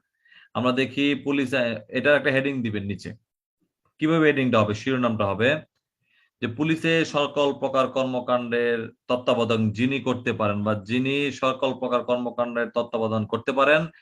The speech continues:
নিম্নে তা আলোচনা করা হলো দিয়ে একটা টান দিলেন, আন্ডারলাইন দিলেন। দেওয়ার পর উল্লেখ করবেন পুলিশ আইনের তিন ধারা পর্যালোচনায় দেখা যায় পুলিশের সকল প্রকার কর্মকাণ্ডের তত্ত্বাবধায়ক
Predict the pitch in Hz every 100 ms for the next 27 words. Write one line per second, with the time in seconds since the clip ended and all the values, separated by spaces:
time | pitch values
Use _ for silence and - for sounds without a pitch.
0 | _ _ 120 135 135 131 131 110 123 117
1 | 117 110 110 101 104 101 95 92 92 120
2 | 117 117 151 - _ _ _ _ _ _
3 | _ _ _ 123 117 98 90 87 107 117
4 | 117 110 95 87 - _ _ _ _ -
5 | _ - 131 139 127 156 156 156 151 147
6 | 123 120 113 143 147 135 139 139 139 123
7 | 147 147 139 131 127 107 110 107 123 120
8 | 120 110 107 117 127 143 147 147 139 127
9 | 127 117 - 123 131 127 123 113 113 117
10 | 120 123 123 110 117 120 120 127 165 180